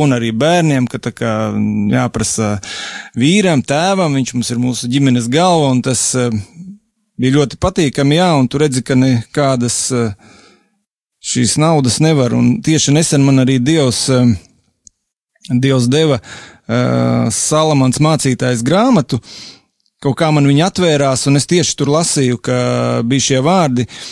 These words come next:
"Kas mīl naudu, tam nekad nepietiek naudas, un kam ir, kam ir prieks par bagātībām, tam nekad tās nepietiks arī," jā, un, un, un es to esmu ļoti izdzīvojis, un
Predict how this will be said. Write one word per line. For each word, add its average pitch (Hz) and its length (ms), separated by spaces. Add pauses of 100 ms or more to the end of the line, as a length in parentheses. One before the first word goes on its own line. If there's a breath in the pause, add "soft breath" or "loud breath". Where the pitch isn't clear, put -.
(220 loud breath)
"Kas 147 240
mīl 131 160
naudu, 156 500 (140)
tam 131 180
nekad 139 300
nepietiek 143 600
naudas, 127 440
un 120 100
kam 131 260
ir, 110 180 (1400 loud breath)
kam 143 180
ir 127 100
prieks 156 340
par 127 140
bagātībām, 135 1120
tam 135 180
nekad 139 320
tās 135 260
nepietiks 151 680
arī," 120 240
jā, 147 160
un, 131 240
un, 131 280
un 135 140
es 147 140
to 143 240 (800 loud breath)
esmu 139 240
ļoti 170 320
izdzīvojis, 113 800
un 117 240